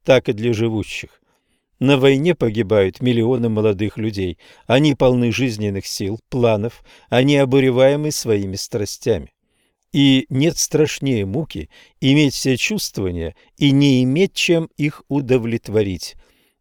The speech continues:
И ни день, ни год длятся эти чудовищные страдания. Столько лет, сколько человеку было предназначено прожить на земле. Так что многие, погибшие во Вторую мировую войну, не живые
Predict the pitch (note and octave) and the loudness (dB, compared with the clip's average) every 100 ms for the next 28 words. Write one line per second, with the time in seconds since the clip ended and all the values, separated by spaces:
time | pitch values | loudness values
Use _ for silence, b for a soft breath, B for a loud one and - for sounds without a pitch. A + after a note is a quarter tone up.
0 | - C3+ C3+ C#3 A2+ C#3 A#2 B2 G#2+ D3 | 0 2 4 2 2 0 0 -2 0 0
1 | A#2 G2+ G#2+ F#2+ - F#2+ - G2 - G#2 | 0 0 0 0 -4 -6 -6 -8 -6 -2
2 | A2+ F#2 - A2+ F#2+ - A2 G#2+ G#2+ F2+ | -2 -4 -8 -8 -8 -8 -6 -2 -2 -2
3 | D#2 - b b - - - D#3+ D#3+ F3+ | -6 -14 b b -10 -4 2 4 4 0
4 | E3+ F3 - - C#3 A#2+ A#2+ C3 A#2 A#2 | 0 0 -2 -2 0 -2 -4 -2 0 0
5 | C3 A#2 G2+ G#2+ F#2+ G#2+ F#2+ G2+ F2 B2 | -2 -2 -2 -2 -2 -4 -6 -8 -4 -4
6 | E3+ - E2 C2+ B B _ C3 C#3 A2+ | -4 -6 -12 -14 B B _ 2 4 2
7 | C3+ - A#2+ A#2 A2 A2 E2+ - _ _ | -4 -4 -4 -4 -4 -4 -4 -8 _ _
8 | _ - C3 B2+ - B2+ A#2 B2+ E3+ F#2+ | _ 0 2 2 0 -2 0 0 -2 -4
9 | F2 - G#2 A#2 - - F#2+ F2+ B B | -4 -4 -2 -4 -4 -4 -2 -4 B B
10 | - A#2 C3 - C#3 C3 A2 G#2 A2 A2 | -2 0 2 2 4 4 2 0 0 0
11 | A2 F#2+ F2+ G#2 G#2+ F#2+ b b b A#2+ | 0 0 0 0 0 -4 b b b 2
12 | D3 E3+ C#3+ D#3+ D#3 D#3 C#3 | 4 4 2 0 2 0 -2